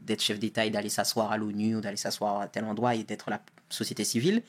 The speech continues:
mais chacun dans son rôle arrive à négocier ses, ses relations. C'est-à-dire, il n'y a pas d'amis. La Russie n'est pas l'amie des Africains,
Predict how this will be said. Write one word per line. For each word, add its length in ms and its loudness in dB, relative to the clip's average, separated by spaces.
mais 100 10
chacun 420 8
dans 160 8
son 280 6
rôle 480 8
arrive 420 8
à 360 8
négocier 720 8
ses, 280 6
ses 180 2
relations. 480 4
C'est-à-dire, 320 6
il 40 8
n'y 60 10
a 40 8
pas 140 8
d'amis. 320 4
La 160 4
Russie 300 6
n'est 120 8
pas 120 4
l'amie 300 2
des 200 -6
Africains, 480 -4